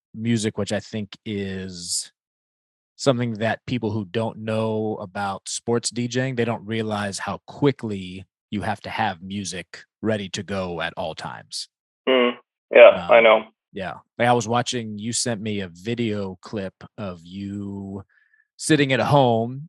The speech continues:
Speaker 1: and watching
Speaker 2: Mm.
Speaker 1: a basketball game, and you were demonstrating how you played music for the game and the timing of it, and you explained everything.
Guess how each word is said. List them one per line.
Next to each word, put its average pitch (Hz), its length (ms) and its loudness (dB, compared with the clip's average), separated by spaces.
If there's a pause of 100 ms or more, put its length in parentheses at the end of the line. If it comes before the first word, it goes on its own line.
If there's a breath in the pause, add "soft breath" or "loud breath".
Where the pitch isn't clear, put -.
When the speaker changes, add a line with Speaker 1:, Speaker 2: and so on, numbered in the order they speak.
Speaker 1:
and 104 180 -4
watching 110 520 -2
Speaker 2:
Mm. 127 400 2
Speaker 1:
a 123 80 -4
basketball 123 400 2
game, 107 260 -4
and 110 80 -6
you 113 80 -2
were 107 60 -2
demonstrating 113 880 0
how 107 680 2 (1200)
you 113 180 -2
played 117 260 -2
music 127 380 2
for 117 120 -2
the 104 100 -4
game 127 480 2
and 101 160 -8
the 95 80 -12
timing 120 500 0
of 113 200 -2
it, 113 160 -4
and 104 120 -10
you 98 100 -6
explained 117 460 -2
everything. 104 640 -6